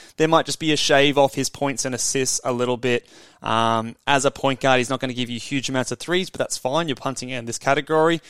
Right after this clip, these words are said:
And then the blocks, obviously, you can decide whether or not you wanna punt that as well. So for me, those are the guys there in terms of the guards. A couple of big guys that if you do have a chance, I would love to grab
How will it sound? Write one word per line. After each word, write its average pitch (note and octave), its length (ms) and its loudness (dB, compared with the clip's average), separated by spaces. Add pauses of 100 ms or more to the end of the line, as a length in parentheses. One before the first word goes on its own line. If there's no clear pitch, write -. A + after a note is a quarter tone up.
(300)
And C3+ 180 0
then C3 120 2
the B2+ 80 2
blocks, B2 580 2
obviously, A#2 380 -6
you A2+ 100 -8
can A2+ 100 -8
decide A2+ 380 0
whether A#2 140 -8
or - 20 -10
not - 160 -12
you - 80 -16 (160)
wanna A2 160 -6
punt A2 340 -10
that G#2+ 240 -4
as G#2 240 -8
well. G#2+ 340 -4
So A#2 360 0 (440)
for D3 220 -2
me, F#3+ 600 0
those D#3 560 2
are D3 100 2
the C#3 80 -2
guys C3+ 400 2
there C3 220 0
in B2 80 -8
terms B2 220 -6
of A2+ 60 -12
the A#2 80 -6
guards. E3+ 440 4
A E3+ 40 -6
couple G3 300 2
of D3 160 0
big F3 220 2
guys G#3+ 460 6
that F#3+ 300 2 (240)
if E3+ 220 -2
you F3+ 200 -6 (200)
do F#3+ 240 2
have F3 180 2
a F3 40 -2
chance, F3+ 500 0 (380)
I D3 100 4
would D#3+ 220 4
love D#3 180 6
to E3+ 100 -2
grab D3+ 480 4